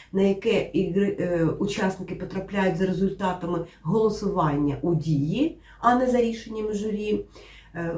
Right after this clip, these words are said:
воно не дісталося Енлео також. Його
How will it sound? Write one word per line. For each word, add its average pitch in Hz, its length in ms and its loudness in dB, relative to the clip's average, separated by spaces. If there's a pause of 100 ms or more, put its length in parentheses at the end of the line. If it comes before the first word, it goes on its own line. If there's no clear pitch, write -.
воно 269 320 10
не 302 140 12
дісталося 220 760 -2
Енлео 175 480 0
також. 139 520 -6
Його 208 540 4